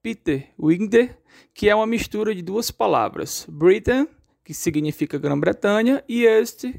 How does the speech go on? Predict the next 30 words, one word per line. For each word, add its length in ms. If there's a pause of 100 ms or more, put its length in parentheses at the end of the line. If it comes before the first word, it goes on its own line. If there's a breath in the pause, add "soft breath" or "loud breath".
que 60
é 60
saída. 560 (400 soft breath)
Ele 160
escreveu 640
sobre 320
o 20
Brexit 600
a 40
primeira 400
vez 300
em 100
maio 400
de 80
dois 220
mil 160
e 60
doze. 480 (480 loud breath)
E 120
esse 240
nome 400
pelo 220
qual 180
ficou 220
conhecido, 840 (300 soft breath)
ele 160
chamou 320
foi 160
um 80
divórcio, 720